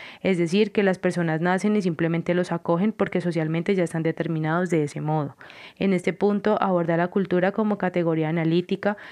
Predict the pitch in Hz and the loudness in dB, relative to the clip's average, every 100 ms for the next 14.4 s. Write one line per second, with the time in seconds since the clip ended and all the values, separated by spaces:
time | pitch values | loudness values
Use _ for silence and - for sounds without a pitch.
0 | - - 190 170 - 175 156 170 170 190 | -6 0 0 0 0 -2 0 -2 -2 0
1 | 180 170 165 165 208 180 - 165 165 170 | 0 0 -2 -2 -2 -4 -2 -2 -2 0
2 | 170 - 180 175 175 165 160 156 160 165 | 0 0 -2 0 -2 0 -2 -2 -2 -2
3 | 160 156 156 151 147 151 143 156 160 143 | -2 -4 -4 -6 -4 -4 -2 -2 -2 -4
4 | - - - - - 190 180 175 185 185 | -14 -20 -18 -4 0 2 2 2 2 2
5 | 190 220 202 180 175 160 170 165 175 170 | 2 2 2 2 2 0 0 0 0 0
6 | 185 180 180 165 - 160 156 180 165 - | 0 -2 -2 -2 -2 -4 -2 0 0 0
7 | 160 160 180 180 202 196 185 185 180 180 | -2 2 2 2 2 2 2 0 0 -2
8 | 165 151 143 143 165 151 - - - - | 0 -4 -8 -4 -2 -2 -6 -20 -20 -20
9 | - _ - 185 175 175 170 175 185 214 | -20 _ -4 0 0 2 2 4 2 2
10 | 226 208 185 175 160 160 - 175 180 185 | 0 0 -2 0 -2 -2 -2 0 0 0
11 | 170 160 160 170 175 165 - - 170 208 | 0 0 -2 -2 -2 -4 -4 0 2 2
12 | 214 202 175 165 170 - 160 156 151 156 | 0 0 0 2 0 -2 -6 -4 -4 -4
13 | - 185 180 180 190 185 156 156 147 165 | -2 0 0 0 0 0 -2 -4 -4 -2
14 | 170 180 185 | 0 2 0